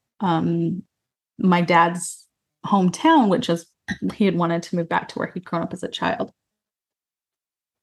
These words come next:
I bring all this up because in conversation throughout my life, anytime anyone talks about that time period, all growing up,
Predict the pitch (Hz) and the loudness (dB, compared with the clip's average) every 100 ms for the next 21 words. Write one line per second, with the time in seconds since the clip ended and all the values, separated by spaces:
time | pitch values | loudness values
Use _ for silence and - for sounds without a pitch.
0 | _ _ _ _ _ _ _ _ _ _ | _ _ _ _ _ _ _ _ _ _
1 | _ _ 214 202 226 285 269 208 180 - | _ _ -4 0 4 6 4 2 0 -4
2 | 180 208 175 196 180 - 247 285 269 226 | -4 -6 -8 -6 -6 0 4 4 4 2
3 | 202 - 190 202 185 - 175 180 - 196 | 2 2 2 2 -2 0 0 2 2 4
4 | 185 180 180 - 190 214 214 202 190 180 | 4 2 0 0 4 4 4 2 4 2
5 | - 185 196 190 180 - 180 - 180 175 | 2 4 4 4 2 2 0 0 -2 -2
6 | - 175 - - 240 269 254 - 180 175 | 0 0 -2 -4 2 4 4 0 0 0
7 | 170 180 _ _ _ _ _ _ _ _ | -2 -4 _ _ _ _ _ _ _ _
8 | _ _ - 208 240 233 220 190 196 185 | _ _ 2 4 4 4 2 2 0 0
9 | - | -2